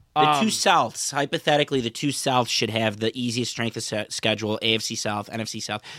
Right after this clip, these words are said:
Speaker 1: 'cause they play each other and they cannibalize each other six times.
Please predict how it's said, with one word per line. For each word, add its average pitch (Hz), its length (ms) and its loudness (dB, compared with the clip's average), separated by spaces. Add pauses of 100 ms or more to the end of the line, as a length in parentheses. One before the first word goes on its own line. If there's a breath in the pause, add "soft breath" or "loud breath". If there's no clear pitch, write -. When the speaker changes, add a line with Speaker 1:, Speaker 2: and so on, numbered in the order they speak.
(140 loud breath)
Speaker 1:
'cause 131 140 2
they 135 100 6
play 170 220 6
each 143 220 6
other 117 320 6
and 117 100 2
they 117 80 0
cannibalize 123 640 4
each 107 180 -4
other 123 220 4
six - 380 -4
times. 98 480 -8